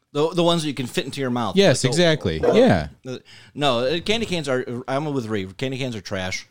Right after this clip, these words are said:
Speaker 2: Okay.
Speaker 1: Uh, the only candy canes I like, are, every year my mother makes, uh, like, a zillion fucking Christmas cookies. And she makes, uh, one of the cookies that she makes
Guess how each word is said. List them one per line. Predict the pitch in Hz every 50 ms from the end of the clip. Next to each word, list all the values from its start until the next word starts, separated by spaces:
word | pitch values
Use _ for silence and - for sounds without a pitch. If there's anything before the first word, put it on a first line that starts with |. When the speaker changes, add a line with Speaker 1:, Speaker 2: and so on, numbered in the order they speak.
| - 92
Speaker 2:
Okay. | 92 - 82 78 78 80 - -
Speaker 1:
Uh, | 117 120 120 123
the | 123 139 156
only | 170 196 226 240 -
candy | - 196 208 208 196
canes | - - 185 175 165 170
I | 165
like, | 151 151 147 143 -
are, | 131 117 107 -
every | - 151 180 202
year | 175 170 175 170
my | 165 143 135
mother | 127 127 131 135 135
makes, | 127 120 120 120 120 - - - - _ _ _ - _ _
uh, | - 110 107 104 104 101 101 98 92 - _ _ _ _ -
like, | 101 110 -
a | 127
zillion | 120 113 104 98 107 127 127 131 135 131 120
fucking | 110 - 123 117 - 117 107
Christmas | - 127 123 135 127
cookies. | - - 156 147 - 170 175 165 - - _ _ _ _ _ _ _ _ _ _ _ -
And | 117 117 110
she | - - 147 139 135
makes, | 135 131 127 131 127 - - - - -
uh, | 117 107 104 104 101 98 98 95 95 92 - _ _ _ _ _
one | - 107 127 143 147
of | 139
the | 135
cookies | - - 139 - 131 120
that | 120 113 -
she | - 123 117
makes | 110 107 110 113 107 - -